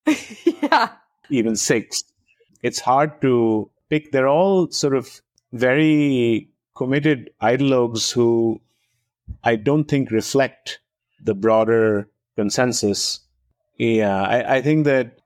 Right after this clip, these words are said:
Speaker 2: if, if you really force me to pick one, I would say Alito.
Speaker 1: Okay. That's a reasonable choice.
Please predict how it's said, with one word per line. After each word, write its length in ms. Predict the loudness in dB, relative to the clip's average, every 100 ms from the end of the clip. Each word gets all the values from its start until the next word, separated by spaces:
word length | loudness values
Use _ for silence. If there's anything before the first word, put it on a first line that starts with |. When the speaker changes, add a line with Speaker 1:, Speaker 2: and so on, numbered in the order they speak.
| -2
Speaker 2:
if, 840 | 0 0 -4 -14 -18 -20 -20 _ _ _ _ -2
if 260 | -2 0
you 380 | 2 2 2 -2
really 920 | -2 0 0 2 2 0 0 0 -4 -8 _ _ _ _ _ _ _ _
force 640 | -12 -2 0 0 0 0
me 260 | 0 2 2
to 480 | 2 2 2 0 -4 -4
pick 260 | -2 -2 0
one, 380 | 2 2 2 2
I 180 | 2
would 220 | 0 -2 -4
say 400 | 0 2 2 0
Alito. 440 | 0 0 -2 -8 -12 _ -20 _ _ _ _ _ _ _ -12
Speaker 1:
Okay. 460 | -8 -4 -2 -4 -8 -20 _ _
That's 280 | -4 -4 -2
a 100 | -2
reasonable 760 | -2 0 0 2 0 2 0 0
choice. 580 | 0 2 2 0 -6